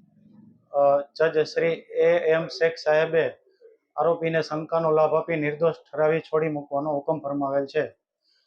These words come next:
ફરિયાદની ટૂંક-, ટૂંકમાં હકીકત એવી છે કે, ફરિયાદીની ભોગ બનનાર સગીર વયની દીકરી ને આરોપી કાળુ ઉર્ફે શક્તિએ પ્રેમજાળમાં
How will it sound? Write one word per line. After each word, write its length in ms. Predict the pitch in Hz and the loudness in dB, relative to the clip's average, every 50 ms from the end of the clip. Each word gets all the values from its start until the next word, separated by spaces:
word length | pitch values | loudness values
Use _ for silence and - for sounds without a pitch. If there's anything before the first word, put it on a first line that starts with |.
| _ _ _ _ _ - | _ _ _ _ _ -2
ફરિયાદની 440 | - 180 180 185 190 185 185 185 | 0 2 4 4 2 2 0 -4
ટૂંક-, 260 | 175 - 170 170 170 - _ _ _ _ _ _ _ _ - | -4 -2 -6 -6 -6 -8 _ _ _ _ _ _ _ _ -6
ટૂંકમાં 400 | 170 165 - 180 180 180 170 156 | -6 -6 -4 -2 0 2 2 2
હકીકત 440 | 156 - - 175 165 175 170 165 165 | 0 0 -2 -2 0 0 0 2 2
એવી 200 | 165 170 170 165 | 2 2 2 0
છે 200 | - - 160 156 | 0 -2 -2 -2
કે, 280 | 156 - 170 165 139 - - - - _ _ - - - _ _ _ - - _ - | 0 2 2 2 2 0 -6 -12 -20 _ _ -20 -20 -20 _ _ _ -20 -18 _ -6
ફરિયાદીની 720 | - 156 165 175 175 170 175 170 170 170 170 170 175 190 - 131 | -4 0 2 2 2 2 2 0 0 0 0 -2 -2 -4 -8 -4
ભોગ 200 | 127 147 156 151 | -4 -2 -2 0
બનનાર 320 | 156 165 165 170 170 170 156 | 0 0 0 2 0 -2 -2
સગીર 340 | - - 147 147 170 165 | -2 -4 -4 0 0 0
વયની 340 | 160 160 156 156 160 160 156 | 2 2 0 0 0 -4 -4
દીકરી 380 | 139 165 170 170 170 151 131 117 - - - - - - - _ _ - - - - _ _ - - - - - | -2 -4 -2 -2 -2 -2 -2 -4 -8 -14 -14 -14 -16 -16 -16 _ _ -16 -16 -16 -18 _ _ -20 -20 -20 -12 -6
ને 120 | 147 160 160 | -4 -2 0
આરોપી 720 | 143 131 131 139 151 170 175 170 170 175 175 170 170 175 | 0 0 0 2 2 2 2 0 0 0 0 0 0 -4
કાળુ 420 | 175 _ _ - - 156 160 170 | -6 _ _ -2 0 2 2 4
ઉર્ફે 380 | 175 170 165 165 165 - 170 165 | 4 2 2 0 0 0 0 0
શક્તિએ 640 | 160 - 160 156 156 - - 170 160 156 165 156 135 117 - - - - - - - - _ _ _ - | 0 0 -4 -4 -4 -4 -2 0 2 4 4 4 2 0 -4 -12 -20 -20 -20 -20 -20 -20 _ _ _ -4
પ્રેમજાળમાં 600 | 165 156 165 170 165 160 165 165 170 175 170 160 | 0 0 0 0 2 2 2 2 2 2 0 0